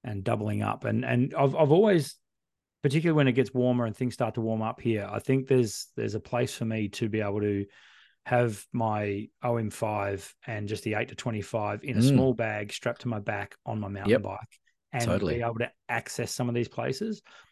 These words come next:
Speaker 1: I wanna
Speaker 2: Totally.
Speaker 1: do that road that you speak of from, you know,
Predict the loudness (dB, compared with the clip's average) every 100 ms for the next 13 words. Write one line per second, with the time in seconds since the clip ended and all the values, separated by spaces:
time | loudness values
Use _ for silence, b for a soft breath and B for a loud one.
0 | b -4 2 2 4 6 6 6 4 2
1 | -6 0 2 2 0 -4 -4 -2 0 -2
2 | -2 -6 -2 0 0 -2 -6 _ _ -10
3 | -8 -10